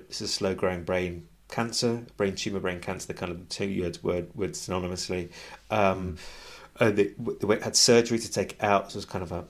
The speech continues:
Speaker 1: couple of months after I was diagnosed. Um, it was taken out. I developed epilepsy as a consequence of it. Tried to go back to work over the, over the ensuing sort of twelve to eighteen months. Basically, it was a bit of a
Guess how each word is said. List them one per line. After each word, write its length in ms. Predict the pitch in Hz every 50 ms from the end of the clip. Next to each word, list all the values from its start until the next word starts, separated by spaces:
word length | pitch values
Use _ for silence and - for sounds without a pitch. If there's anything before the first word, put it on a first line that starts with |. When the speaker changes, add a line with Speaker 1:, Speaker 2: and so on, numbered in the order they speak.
| -
Speaker 1:
couple 200 | - - 82 -
of 60 | 92
months 260 | 92 95 95 95 - -
after 200 | 90 82 - 92
I 40 |
was 80 | 90 87
diagnosed. 760 | 87 - 87 87 85 90 98 98 98 98 98 95 - - - - _ -
Um, 420 | 98 95 92 90 90 90 90 90 90 - - - - - - - - - - - - - - - -
it 80 | - -
was 120 | 117 -
taken 320 | - - 120 104 - 110 110
out. 520 | 120 135 135 - - - - - - - - - _
I 60 | 104
developed 380 | 104 110 95 107 98 95 - -
epilepsy 640 | - 101 - - 104 - - - - 113 90 90 - - -
as 120 | - - -
a 40 |
consequence 600 | 82 - - 123 120 - - - - 104 101 101 107
of 100 | 101 101
it. 280 | 101 101 101 - -
Tried 320 | - - - 113 104 104 -
to 60 | 92
go 140 | - 101 90
back 200 | 85 90 - -
to 100 | - 95
work 340 | 90 98 98 95 95 92 -
over 140 | 95 90
the, 260 | 87 92 92 92 - 98
over 120 | 92 87
the 80 | 85 87
ensuing 400 | 87 85 - - 101 92 87 85
sort 220 | - - 95 85
of 200 | 85 85 82 - - - _
twelve 380 | - - - 101 92 90 85
to 140 | - - -
eighteen 360 | 95 98 101 - - 95 87
months. 500 | 92 92 90 - - - - - - - - - - - - - - - - - - - - -
Basically, 320 | - 143 135 120 - 120 110
it 40 | 101
was 100 | 101 101
a 40 |
bit 240 | 101 - - 107 -
of 20 | 107
a 100 | 98